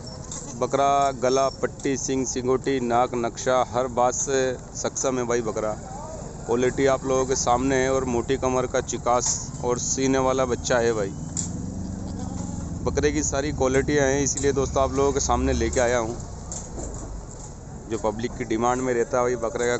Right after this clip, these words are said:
खड़ा रहने का style और कलर का भी बहुत माशाल्लाह है, चमक दमक अच्छी है बालों में।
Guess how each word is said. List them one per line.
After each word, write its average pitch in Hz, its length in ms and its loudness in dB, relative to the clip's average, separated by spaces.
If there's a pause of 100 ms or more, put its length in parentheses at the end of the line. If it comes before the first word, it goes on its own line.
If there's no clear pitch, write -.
खड़ा 120 180 -2
रहने 120 280 0
का 120 140 -2
style 120 460 0 (1080)
और 113 240 2
कलर 123 320 0
का 131 160 2
भी 135 120 2
बहुत 127 260 2
माशाल्लाह 123 560 2
है, 120 140 2
चमक 113 360 -4
दमक 113 260 -2
अच्छी 123 300 -2
है 110 160 2
बालों 110 280 0
में। 113 120 -6